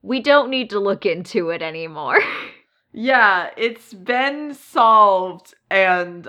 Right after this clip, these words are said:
Speaker 2: uh, you won't believe how it happened. <laughs>
Speaker 1: You won't like the answer. <laughs>
Speaker 2: You won't, you won't like it, but we are all just gonna exist with it. <laughs>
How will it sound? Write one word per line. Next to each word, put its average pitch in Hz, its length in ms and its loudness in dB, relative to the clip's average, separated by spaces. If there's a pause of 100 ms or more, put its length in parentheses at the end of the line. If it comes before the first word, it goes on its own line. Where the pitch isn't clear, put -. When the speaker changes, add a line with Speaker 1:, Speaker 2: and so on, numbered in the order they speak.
Speaker 2:
uh, 156 880 0 (160)
you 160 760 -12
won't 180 520 0
believe 285 320 -2
how 254 240 2
it 254 80 -4
happened. 160 640 -4
<laughs> - 40 -16 (1040)
Speaker 1:
You 247 240 2
won't 269 480 2
like 220 600 0
the 196 260 -4
answer. - 580 -6 (300)
<laughs> - 260 -20
Speaker 2:
You 349 300 -2
won't, 403 380 2
you 330 160 -10
won't 381 260 -4
like 240 300 -2
it, 170 280 -6
but 202 300 2
we 233 160 -8
are 262 340 4
all 220 200 0
just 247 240 -10
gonna 196 240 -2
exist 170 520 -6
with 139 220 -10
it. 135 180 -8
<laughs> - 40 2